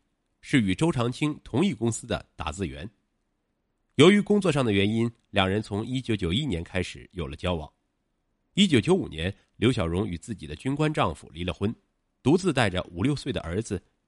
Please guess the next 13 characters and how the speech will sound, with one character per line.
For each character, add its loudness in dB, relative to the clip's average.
生 0
活 -8
比 -16
较 -14
困 -8
难。 -20
一 6
次 4
偶 4
然 6
的 0
机 -4
会， -2